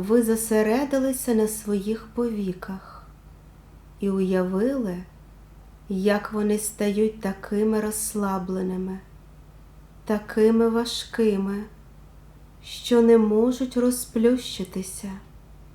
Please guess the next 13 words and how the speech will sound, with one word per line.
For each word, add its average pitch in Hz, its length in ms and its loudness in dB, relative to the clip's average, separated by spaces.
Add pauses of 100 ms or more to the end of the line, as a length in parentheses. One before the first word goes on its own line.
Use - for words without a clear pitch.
(1200)
Нехай 185 680 0
вони 190 280 0
стануть 185 640 -2
розм'яклими 190 1200 -4 (1000)
і 226 120 2
розслабленими. 190 1300 -2 (3250)
За 202 360 -2
мить 220 540 -4 (800)
я 220 240 2
попрошу 247 760 0
вас 262 320 -4
спробувати 233 840 0
розплющити 208 1040 -4